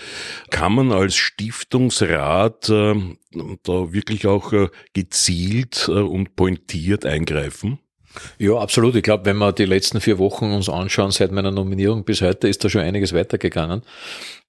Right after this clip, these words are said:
Speaker 2: Äh, es war ja die Aufregung groß, äh, weil ich ja schon zwei Jahre Erfahrung habe in diesem Gremium, Anfang der zweitausender Jahre.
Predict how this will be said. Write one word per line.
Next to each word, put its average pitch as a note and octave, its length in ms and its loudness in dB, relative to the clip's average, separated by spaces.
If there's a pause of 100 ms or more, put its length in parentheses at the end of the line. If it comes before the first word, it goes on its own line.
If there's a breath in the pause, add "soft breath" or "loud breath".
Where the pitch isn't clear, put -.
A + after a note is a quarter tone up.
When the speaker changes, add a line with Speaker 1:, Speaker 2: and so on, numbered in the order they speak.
Speaker 2:
Äh, F2 280 2
es F2 180 -4
war F2 100 4
ja F2+ 40 4
die F2+ 140 2
Aufregung F#2 440 0
groß, F2+ 440 0
äh, G2+ 420 -6
weil F2+ 160 0
ich F2 80 -2
ja F2+ 120 4
schon F#2 380 -4
zwei E2+ 200 2
Jahre F2+ 260 4
Erfahrung F#2 440 0
habe G2 200 2
in F#2+ 80 -4
diesem F#2+ 220 -4
Gremium, G2 520 -2
Anfang F#2 280 -8
der F#2 140 -4
zweitausender F#2 520 -2
Jahre. G2 280 2